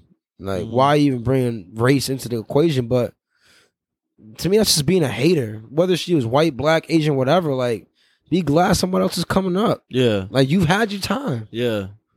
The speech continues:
Speaker 1: So, so what? So what? So what if she's having it? Let her get her shine.
Speaker 2: Oh, she said something crazy like, you know, E S P N's definitely not known for di-,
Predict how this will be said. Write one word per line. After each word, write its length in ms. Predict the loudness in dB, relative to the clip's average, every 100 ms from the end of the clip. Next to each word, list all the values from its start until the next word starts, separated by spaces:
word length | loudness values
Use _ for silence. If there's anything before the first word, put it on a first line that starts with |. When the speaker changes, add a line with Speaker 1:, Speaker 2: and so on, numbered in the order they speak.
| _ _
Speaker 1:
So, 140 | -2
so 220 | -2 -2
what? 460 | -2 -2 -4 -8 -14 _ _ -20 _ -20 _ _ _
So 220 | -4 0 2
what? 400 | 2 2 0 2
So 160 | 2
what 180 | 4 2
if 60 | 2
she's 140 | 2
having 260 | 2 2 0
it? 120 | 4
Let 140 | 4
her 80 | 4
get 180 | 2 0
her 100 | 0
shine. 580 | 2 0 0 -2 -2 -6 _
Speaker 2:
Oh, 100 | -4
she 180 | -2 -2
said 260 | 2 0 0
something 320 | 2 2 0
crazy 360 | 2 2 2 0
like, 420 | 0 0 -2 -10 _ -10
you 160 | -4
know, 200 | 0 0
E 140 | 2 2
S 140 | 2
P 220 | -2 -2
N's 400 | 0 -2 -6 -12 -16 _ _ _ _ _ _ _ 0
definitely 440 | 2 2 0 -2
not 460 | 0 2 2 0 -8 _ _ _ -8
known 320 | 0 2 2
for 180 | 0 0
di-, 340 | 2 2 2